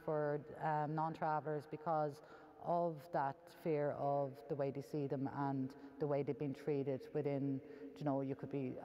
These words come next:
as Rosen said there, going to the shops or going to places and, you know, not being allowed or not being accepted. Um,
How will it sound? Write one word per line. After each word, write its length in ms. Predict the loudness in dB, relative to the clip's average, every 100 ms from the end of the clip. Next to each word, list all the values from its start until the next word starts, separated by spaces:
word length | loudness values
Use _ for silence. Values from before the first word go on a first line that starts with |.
| -4
as 160 | -4 0
Rosen 320 | -2 0 0
said 220 | 2 2
there, 220 | 2 2 2
going 220 | 0 -2
to 80 | -4
the 60 |
shops 380 | -2 -2 -2 -2
or 60 | -2
going 260 | 0 -2
to 120 | -4
places 480 | -4 -2 -2 -4 -4
and, 160 | -2 0
you 60 |
know, 140 | 0 2
not 200 | 2 0
being 180 | 0 2
allowed 340 | 2 2 2
or 80 | 0
not 200 | -2 -4
being 140 | -4
accepted. 540 | -6 -4 -4 -4 -8 -10 -18 -18 -18 -18 -18 -20 -6 0
Um, 500 | 2 2 2 -2